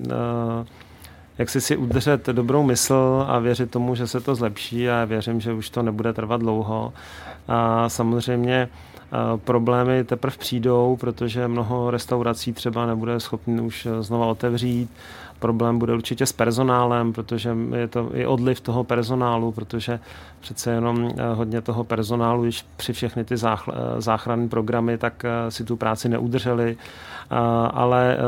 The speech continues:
eh, je potřeba být optimista a věřím, že už to nebude dlouho trvat a že se zase v restauracích a hospodách všichni budeme moc potkávat.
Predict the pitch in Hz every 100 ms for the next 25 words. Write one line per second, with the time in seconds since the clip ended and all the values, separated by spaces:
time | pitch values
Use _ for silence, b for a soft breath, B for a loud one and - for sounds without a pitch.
0 | 120 120 120 120 - 123 120 120 110 -
1 | 120 117 - 117 117 110 107 113 113 110
2 | 117 110 110 110 107 107 117 113 107 107
3 | 110 107 110 - 110 110 - 107 101 113
4 | 107 104 - 104 117 104 - 110 104 -
5 | 113 - 101 101 98 95 110 - 104 98
6 | 95 92